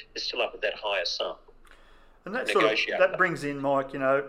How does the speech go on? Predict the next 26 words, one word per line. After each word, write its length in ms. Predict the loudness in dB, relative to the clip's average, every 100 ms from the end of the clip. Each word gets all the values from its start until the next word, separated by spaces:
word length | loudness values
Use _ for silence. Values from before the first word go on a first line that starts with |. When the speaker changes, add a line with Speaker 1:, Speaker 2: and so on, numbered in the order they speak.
| -6 -4
Speaker 2:
unequal 440 | -4 -4 -8 -12
shareholdings, 680 | -4 0 2 4 4 0 -2
yet 100 | 0
I've 200 | 0 0
still 180 | -4 -4
got 140 | -4
the 80 | -8
same 340 | -6 -4 -6 -8
guarantees 480 | -4 -2 -2 -4 -6
and 140 | -6
warranties. 500 | -4 -4 -6 -12 -20 -20 -20 -20 -14 -12 -4
Speaker 1:
Unequal 280 | -2 0 -2
shareholdings 580 | 0 0 2 -2 -4 -10
just 240 | -12 -10 -6
demonstrates 640 | -4 -4 -6 -6 -6 -4
that, 200 | -6 -6
because 500 | -8 -10 -10 -8 -6
if 180 | -6 -4
you've 240 | -4 -2 -2
got 220 | -2 0
ninety 300 | -2 -2 -4
percent 380 | -6 -2 -4 -2
and 80 |
I've 220 | -4 -4 -8
got 220 | -10 -8
ten, 300 | -4 -4